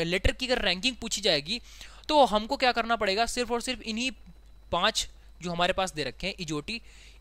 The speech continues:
बस इसका आपको विशेष ध्यान रखना है। और इसके अलावा आपको कुछ भी नहीं करना। ये चीज़ अगर आप एक बार रट लेते हो, और इसमें रटने जैसा कुछ नहीं है, बस केवल पांच लेटर हैं, वो, और वो भी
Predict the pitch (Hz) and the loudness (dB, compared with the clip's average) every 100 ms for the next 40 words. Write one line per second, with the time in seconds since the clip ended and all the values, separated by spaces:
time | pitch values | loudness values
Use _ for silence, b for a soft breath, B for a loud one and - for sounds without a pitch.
0 | - - 196 233 - 202 - 247 220 185 | -20 -10 -4 -4 -4 -4 -2 2 2 2
1 | 226 190 165 151 110 113 110 - 107 - | -4 -4 -2 -2 -4 -8 -8 -12 -16 -16
2 | - - - - - - - 233 233 - | -20 -20 -20 -20 -20 -12 0 0 2 2
3 | 202 190 190 190 175 - 170 160 147 127 | 2 2 0 -2 -6 -6 -4 -4 -6 -8
4 | 156 - B B B 147 254 285 269 262 | -10 -14 B B B -4 -2 -2 0 4
5 | 254 240 226 202 214 180 156 131 131 120 | 4 4 2 4 2 2 -2 -6 -8 -12
6 | - 202 247 - 247 269 208 214 240 226 | -2 -2 0 -2 2 2 2 0 0 0
7 | 233 214 185 190 254 294 277 - 254 269 | 0 -4 -6 -6 -6 -2 -2 -2 -2 -2
8 | 196 208 214 170 175 208 254 240 254 185 | 0 0 0 -2 -2 -4 -2 0 0 -2
9 | 185 247 285 | -4 -2 -4